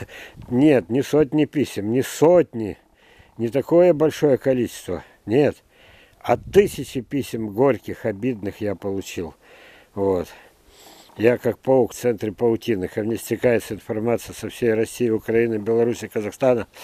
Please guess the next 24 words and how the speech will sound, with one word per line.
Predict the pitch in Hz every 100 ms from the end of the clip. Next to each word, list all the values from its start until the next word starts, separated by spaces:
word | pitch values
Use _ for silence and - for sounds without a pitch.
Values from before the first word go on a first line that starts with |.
| - - - - -
вот, | 107 113 113 98
и | 107 107
да-, | 117 127
да-, | 107 123
даже | 104 131 123 123
с, | - - 113
м, | 117 117 127 113
этой, | - 92
с | - 101
Молдавии, | 131 135 107 127 113 104
даже | 117 117 123 - _ _ _
с | -
Прибалтики, | - 139 110 143 123 - - 117 113
о, | 139 156 156 147 123 101
с | - -
Канады. | 151 143 131 95 - _ _ _ _ _ _ _ _ _ _
Фух. | - 139 - - - - _ _ _ _ _ _ _ _ _ _ _ _ _ _
Приходится | 98 95 143 147 120 - 127 104 - _ _ _ _ _ _ _ _ _ _ _ _ _ _ _ _ _ _ _
как-то | - 113 - 104
на | 107
это | 104 98
реагировать. | 104 87 82 80 76 -
Итак, | 110 156 -
обрезка. | 117 104 90 - 78